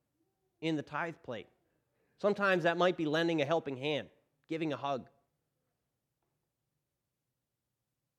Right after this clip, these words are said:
But I want to encourage you to live in simplicity. Give up some of this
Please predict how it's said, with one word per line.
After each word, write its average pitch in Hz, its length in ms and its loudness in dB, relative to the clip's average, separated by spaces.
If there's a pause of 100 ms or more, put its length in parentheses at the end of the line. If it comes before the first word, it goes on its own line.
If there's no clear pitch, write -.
(1500)
But 139 180 -10
I 180 220 4
want 202 220 4
to 170 100 -6
encourage 185 580 0
you 120 280 -6 (680)
to 165 100 -6
live 240 280 6
in 240 100 0
simplicity. 208 720 -2 (960)
Give 220 160 4
up 233 180 4
some 202 200 0
of 190 80 2
this 180 260 0